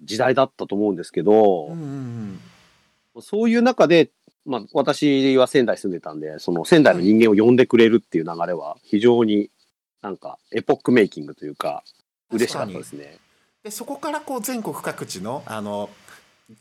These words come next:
Speaker 2: ローカルといいますか、地方で活躍してる、あの、アーティストさんやクリエイターさんが、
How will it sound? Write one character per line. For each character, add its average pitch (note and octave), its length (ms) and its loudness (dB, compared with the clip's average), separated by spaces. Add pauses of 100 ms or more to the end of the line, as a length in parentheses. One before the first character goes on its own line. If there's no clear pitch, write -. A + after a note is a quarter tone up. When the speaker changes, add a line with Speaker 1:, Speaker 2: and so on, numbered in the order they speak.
Speaker 2:
ロ C#3 180 -8
ー - 60 -14
カ A#2+ 120 -10
ル B2 80 -14
と B2 120 -12
い - 20 -10
い A2+ 40 -10
ま A2+ 100 -10
す - 80 -16
か、 G#2 100 -12
地 - 140 -14
方 C#3+ 200 -8
で B2 120 -10
活 B2 280 -12
躍 C3 220 -12
し - 80 -14
て F#3+ 100 -12
る、 G#3 300 -6
あ G#2+ 80 -10
の、 G#2 320 -10 (180)
ア B2 120 -8
ー A#2 40 -12
テ A#2+ 120 -14
ィ G#2+ 40 -12
ス - 60 -14
ト A#2+ 80 -12
さ A#2 140 -10
ん A2+ 80 -10
や A2 100 -10
ク B2 160 -16
リ A#2+ 80 -12
エ - 40 -10
イ A2+ 60 -12
タ A#2 120 -10
ー A2+ 40 -12
さ B2+ 140 -10
ん C#3 80 -14
が、 G#3+ 220 -8